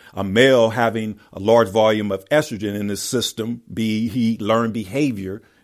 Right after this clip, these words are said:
and he's balancing his testosterone. And the female's pretty much the same in reverse. She has, you know, testosterone,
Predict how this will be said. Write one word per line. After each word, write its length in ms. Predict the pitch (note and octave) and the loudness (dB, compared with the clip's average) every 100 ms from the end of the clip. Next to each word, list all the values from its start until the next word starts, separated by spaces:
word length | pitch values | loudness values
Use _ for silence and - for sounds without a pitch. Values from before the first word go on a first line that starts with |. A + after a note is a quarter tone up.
| _ | _
and 200 | A2 G#2+ | -8 -4
he's 120 | A2 | -4
balancing 580 | D#2+ B2+ B2 A#2+ A2+ A2 | 0 2 2 0 -2 -6
his 220 | G#2+ A#2+ | -6 -8
testosterone. 960 | - F#2 - C3+ F#3+ F3+ - C#2 C2+ - _ _ _ _ _ | -6 -8 -8 -6 -6 -6 -10 -16 -20 -20 _ _ _ _ _
And 140 | - G#2 | -8 -4
the 80 | G2 | -2
female's 720 | E3 E3 B2+ A2+ A2 A2 - | 2 4 6 8 6 4 -8
pretty 260 | - D3+ | -2 0
much 220 | A#2+ A2+ - | 2 2 0
the 80 | |
same 320 | - A2+ G2+ F2+ | 0 0 0 -4
in 60 | |
reverse. 440 | E2 E2+ F2 - - _ _ _ _ | -4 -4 -4 -6 -20 _ _ _ _
She 240 | - B2+ A#2 | -2 0 4
has, 420 | G#2 G2+ G2+ - _ _ _ - | 4 4 0 -6 _ _ _ -4
you 100 | F#2+ | -4
know, 120 | E2 - | -4 0
testosterone, 920 | C#3 - B2+ A2+ - F2 F#2 F2+ | 0 2 0 0 -2 -6 -4 -4